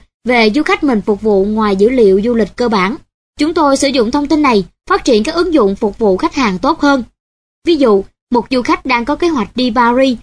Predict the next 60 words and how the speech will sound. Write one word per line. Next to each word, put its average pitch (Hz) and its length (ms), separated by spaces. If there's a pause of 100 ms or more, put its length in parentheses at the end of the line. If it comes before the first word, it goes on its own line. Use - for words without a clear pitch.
(200)
và 226 220
chúng 269 200
tôi 285 140
biết 311 220 (260)
đây 311 160
là 285 80
lần 226 180
đầu 208 180
tiên 269 240
ông 240 240
ta 226 180
tới 247 140
đó. 349 260 (680)
Chúng 302 140
tôi 285 120
có 285 100
thể 285 200
đưa 254 140
ra 247 180
thông 262 240
tin 254 220
có 277 120
ích 359 180
cho 277 100
ông 247 160
ta 247 180
như 269 280 (360)
thủ 269 120
tục 254 180
hải 208 160
quan, 285 320 (260)
tiền 233 200
tệ, 196 300 (320)
phương 339 140
tiện 226 200
giao 262 120
thông, 277 280 (340)
nhà 226 220
hàng 202 360
gần 196 160
khách 302 140
sạn 190 280
ông 220 160
ta 240 120
ở 202 300 (300)
và 214 240
nhiều 190 200
thứ 240 140
khác 330 240
nữa. 220 240 (1000)
Bước 277 160
thứ 320 80
nhất 339 280
là - 100
mở 196 180
rộng 208 280
dữ 208 120
liệu 190 220
mình 196 200
có. 226 320